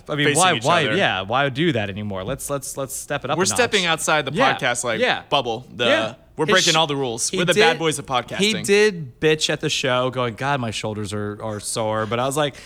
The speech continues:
Speaker 1: "Hey, asshole, that's what you get for, uh, being on the podcast."
Speaker 2: Oh, it's
Speaker 1: Um,
Speaker 2: such a cute moment when you kissed his head, too.
Speaker 1: Yeah, I
Speaker 2: Like, on
Speaker 1: did.
Speaker 2: his
Speaker 1: I had to say
Speaker 2: forehead,
Speaker 1: goodbye. I had to
Speaker 2: just,
Speaker 1: go,
Speaker 2: yeah, just
Speaker 1: you know,
Speaker 2: <laughs>
Speaker 1: so,
Speaker 2: just
Speaker 1: bye,
Speaker 2: leaned
Speaker 1: Frank.
Speaker 2: over.
Speaker 1: So,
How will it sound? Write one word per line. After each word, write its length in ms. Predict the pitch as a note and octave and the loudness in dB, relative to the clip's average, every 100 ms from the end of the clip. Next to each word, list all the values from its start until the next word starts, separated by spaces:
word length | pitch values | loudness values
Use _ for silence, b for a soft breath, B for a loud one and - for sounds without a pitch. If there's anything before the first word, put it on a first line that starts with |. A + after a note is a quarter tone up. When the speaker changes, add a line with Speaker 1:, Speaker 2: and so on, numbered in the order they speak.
| B B B _ | B B B _
Speaker 1:
"Hey, 180 | C3+ B2 | 2 2
asshole, 360 | G#2 G#2 A2 | 0 -2 -2
that's 180 | A2 - | -2 -4
what 100 | - | -6
you 80 | A#2 | 0
get 180 | B2+ A#2 | 0 0
for, 240 | A#2+ A#2 | -2 0
uh, 160 | A2+ A2+ | 2 0
being 200 | B2 B2 | 0 0
on 80 | B2 | 0
the 80 | |
podcast." 540 | A#2+ C#3+ D3+ A2+ A2+ - | 0 -2 0 -4 -6 -4
Speaker 2:
Oh, 120 | E3 | 0
it's 80 | D3+ | 4
Speaker 1:
Um, 200 | D3+ D3+ | 4 2
Speaker 2:
such 100 | D#3 | 0
a 60 | F#3 | -2
cute 200 | F#3 D#3+ | -2 -4
moment 240 | C#3+ D3 | -2 -4
when 100 | C3+ | -4
you 60 | A#2+ | -6
kissed 300 | - D3+ - | -6 -6 -6
his 120 | A#2+ | -6
head, 220 | B2 A#2+ | -4 -4
too. 100 | B2 | -4
Speaker 1:
Yeah, 80 | B2 | 0
I 120 | A#3 | 2
Speaker 2:
Like, 20 | |
on 40 | - | 4
Speaker 1:
did. 160 | B4 A#4+ | 4 4
Speaker 2:
his 80 | A4 | 4
Speaker 1:
I 20 | |
had 60 | A#3+ | 4
to 80 | |
say 20 | - | 4
Speaker 2:
forehead, 160 | C#4 | 2
Speaker 1:
goodbye. 160 | C4+ C#4 | 2 2
I 160 | C#4 C4+ | 2 2
had 60 | |
to 60 | G#3 | 0
Speaker 2:
just, 20 | |
Speaker 1:
go, 120 | D3 | -2
Speaker 2:
yeah, 120 | B2+ B2+ | -2 -6
just 340 | - - - | -8 -10 -6
Speaker 1:
you 60 | G3+ | -2
know, 460 | F3+ G3 G3+ E3+ | 0 0 2 2
Speaker 2:
<laughs> 0 | |
Speaker 1:
so, 80 | D3+ | 0
Speaker 2:
just 220 | C3 E3 | -2 -4
Speaker 1:
bye, 60 | - | -2
Speaker 2:
leaned 320 | F#3+ G3 G3 | 0 2 4
Speaker 1:
Frank. 200 | F3 E3+ | 4 4
Speaker 2:
over. 300 | D#3+ D#3+ D#3 D3+ | 0 -4 -8 -10
Speaker 1:
So, 440 | - C#3+ C3 B2+ | -4 -2 -2 -4